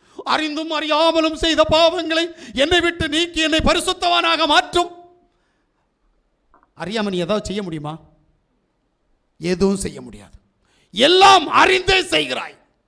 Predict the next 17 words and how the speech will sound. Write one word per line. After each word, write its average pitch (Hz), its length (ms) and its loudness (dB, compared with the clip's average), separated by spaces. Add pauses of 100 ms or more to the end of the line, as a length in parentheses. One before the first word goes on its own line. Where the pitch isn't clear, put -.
(1300)
அல்லேலூயா. 240 580 -2 (580)
எல்லாம் 381 560 4
அறிஞ்சு, 247 280 -8 (1600)
அறியாம 165 420 -8
ஒண்ணும் 156 520 -8
செய்ய 117 300 -14
முடியாது. - 280 -20 (1300)
தலையில 180 400 -2
இருக்கிற 156 300 -4
ரோமத்தை 170 480 -2
கூட 160 220 -6
கட் 165 260 -8
பண்ணி 180 200 -4
போடணும்னா 151 580 -4 (100)
தெரிஞ்சு 151 280 -6
தான் 139 160 -6
போடுவேன். 104 420 -14